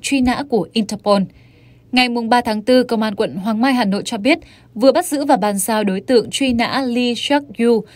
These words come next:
sinh năm một nghìn chín trăm sáu mươi chín, quốc tịch Hàn Quốc, cho cảnh sát Hàn Quốc xử lý theo thẩm quyền. Theo hồ sơ truy nã của Interpol, đối tượng là người đứng đầu trung tâm thực hiện cuộc gọi lừa đảo viễn thông tại Sơn Đông, Trung Quốc.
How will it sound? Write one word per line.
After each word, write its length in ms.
sinh 260
năm 180
một 200
nghìn 220
chín 180
trăm 200
sáu 200
mươi 120
chín, 340
quốc 200
tịch 100
Hàn 260
Quốc, 200
cho 240
cảnh 220
sát 280
Hàn 220
Quốc 240
xử 200
lý 200
theo 120
thẩm 180
quyền. 300
Theo 140
hồ 120
sơ 240
truy 180
nã 260
của 60
Interpol, 540
đối 200
tượng 180
là 140
người 160
đứng 220
đầu 220
trung 260
tâm 240
thực 140
hiện 220
cuộc 160
gọi 200
lừa 180
đảo 220
viễn 200
thông 280
tại 180
Sơn 240
Đông, 180
Trung 180
Quốc. 200